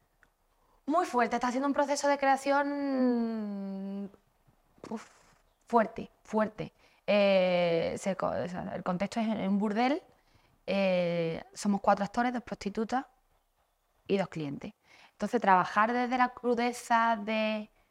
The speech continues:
de lo que es estar en un burdel, las cosas que le pasan a, a chicas que son prostitutas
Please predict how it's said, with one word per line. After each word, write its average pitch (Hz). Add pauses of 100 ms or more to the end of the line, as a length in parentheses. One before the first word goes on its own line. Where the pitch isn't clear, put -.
(240)
de 208
lo 208
que 196
es -
estar 202
en 208
un 208
burdel, 196 (300)
las 190
cosas 214
que 208
le 190
pasan 180
a, 175
a 170
chicas 190
que -
son 180
prostitutas 185